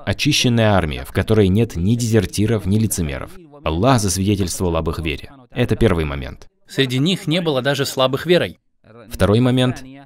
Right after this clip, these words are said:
Speaker 1: В аятах Аллах обещает трофеи, то, что они захватят трофеи и наступит явная победа.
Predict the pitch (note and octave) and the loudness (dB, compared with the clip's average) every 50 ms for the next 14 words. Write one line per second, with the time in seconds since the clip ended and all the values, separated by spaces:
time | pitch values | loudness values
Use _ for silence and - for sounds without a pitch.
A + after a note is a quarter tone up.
0 | - _ _ _ _ _ _ _ _ _ _ _ _ D2 D#2 D#2+ D#2+ - F2+ F#2 | -20 _ _ _ _ _ _ _ _ _ _ _ _ -20 -20 -12 -6 -2 0 2
1 | G#2+ - G#2 - - - F2+ F2 F2 G#2+ B2+ C3 B2+ A2 A2 - - A#2 B2 C3 | 4 2 2 2 0 0 0 0 0 2 2 2 2 0 0 0 0 0 2 2
2 | A#2+ A2 - - A2+ A2 - - C3+ A#2+ E2 - - - - - - - - F2+ | 2 0 0 0 -2 0 0 2 0 0 0 -2 -6 -10 -16 -20 -20 -8 -6 -4
3 | F2 - - G#2 G#2+ B2+ C3+ A#2 A2+ G#2 - G#2 A2+ A#2 A2 A#2+ A2 - - G2+ | -4 0 0 2 4 4 4 4 4 2 2 2 0 0 0 -2 -2 0 0 0
4 | F#2+ E2+ - G#2 A2+ C3 B2 G#2+ E2+ D#2+ D#2+ D#2 D2+ - - G#2 G#2+ C3+ A2+ - | 0 2 2 0 2 2 2 2 0 0 -2 -4 -4 -4 -6 -4 -4 -4 -4 -4
5 | F2+ E2+ E2+ F#2 G#2 A#2 A2+ A2 G#2+ A#2+ A2+ A#2+ C3+ B2+ G#2 - - - | -2 -2 -2 0 0 2 2 2 2 0 2 2 2 0 0 -4 -10 -12